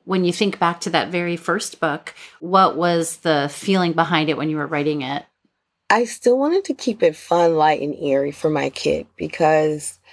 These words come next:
Speaker 2: I had went to the store to find a book and I was like, "Surely I could teach my kids some financial literacy,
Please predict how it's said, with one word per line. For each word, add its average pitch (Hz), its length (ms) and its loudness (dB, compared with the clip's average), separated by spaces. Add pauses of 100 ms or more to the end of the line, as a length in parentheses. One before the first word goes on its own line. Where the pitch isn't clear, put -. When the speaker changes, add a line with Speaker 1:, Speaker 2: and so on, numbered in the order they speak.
(420)
Speaker 2:
I 165 100 2
had 180 240 -2
went 180 220 2
to 226 100 2
the 226 140 2
store 165 400 2
to 160 100 -2
find 151 360 0
a 151 40 2
book 151 300 -4
and 151 120 0
I 147 120 0
was 147 160 -4
like, 151 160 0
"Surely 160 420 4
I 143 80 2
could 151 240 -10
teach - 320 -4
my 151 140 2
kids 151 300 -2
some 147 180 -2
financial 147 580 0
literacy, 156 680 2